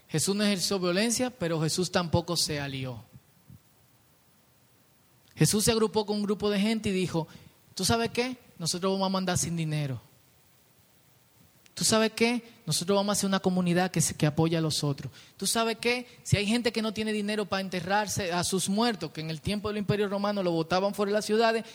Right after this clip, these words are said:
nosotros se lo enterramos. Nosotros vamos a hacer una comunidad que hace luz. Y ese es el papel de nosotros.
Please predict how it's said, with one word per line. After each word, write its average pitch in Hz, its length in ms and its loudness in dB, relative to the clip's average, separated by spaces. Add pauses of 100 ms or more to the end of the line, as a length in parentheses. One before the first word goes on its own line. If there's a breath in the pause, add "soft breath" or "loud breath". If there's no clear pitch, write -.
(160 loud breath)
nosotros 165 380 -2
se 175 100 -2
lo 165 60 -4
enterramos. 147 760 -8 (2000 soft breath)
Nosotros 214 560 2
vamos 202 240 2
a 202 40 -2
hacer 196 160 0
una 190 160 -2
comunidad 160 580 -4 (280 loud breath)
que 139 80 2
hace 135 300 2
luz. 107 440 -8 (220 soft breath)
Y 175 60 0
ese 185 140 4
es - 60 0
el 226 140 0
papel 220 300 0
de 208 80 -2
nosotros. 190 680 -8